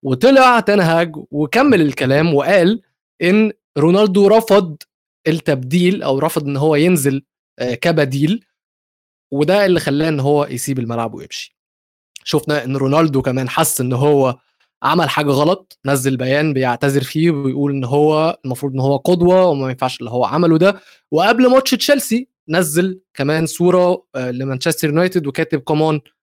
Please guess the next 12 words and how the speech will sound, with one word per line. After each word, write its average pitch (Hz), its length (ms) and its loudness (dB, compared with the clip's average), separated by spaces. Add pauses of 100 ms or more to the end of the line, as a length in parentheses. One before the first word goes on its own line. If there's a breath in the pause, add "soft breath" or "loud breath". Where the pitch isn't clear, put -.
(140)
وعامل 139 260 -2
تاج 143 240 -2
لمانشستر 127 460 -6
يونايتد 127 420 -4 (340 soft breath)
على 131 220 -2
انستجرام. - 420 -8 (420 loud breath)
أنا 196 100 0
اتكلمت 233 380 2
يا 233 80 6
زيزو 240 300 4
على 220 440 4
إن 160 340 2